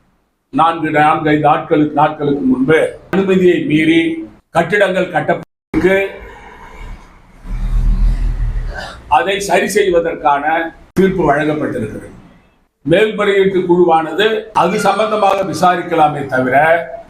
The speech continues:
குழுவினுடைய, அந்த குழுவினுடைய பல மாடி கட்டிடங்கள் கட்டி இருக்கிறவர்களுக்கு அதற்கான தண்டத்தொகையை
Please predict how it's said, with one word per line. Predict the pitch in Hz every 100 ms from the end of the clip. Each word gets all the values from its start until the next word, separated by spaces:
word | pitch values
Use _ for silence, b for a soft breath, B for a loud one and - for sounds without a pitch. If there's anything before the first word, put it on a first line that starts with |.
| -
குழுவினுடைய, | 196 226 214 180 165 170 143 -
அந்த | 156 156 175
குழுவினுடைய | 196 185 156 127 135 160 160 - _ _ _
பல | 165 190
மாடி | 180 175 165
கட்டிடங்கள் | 170 170 196 175 160 -
கட்டி | 151 175 160
இருக்கிறவர்களுக்கு | - 143 139 131 127 123 175 175 180 - - _ _ -
அதற்கான | 165 175 175 185 196 170 143 -
தண்டத்தொகையை | 175 196 196 175 165 156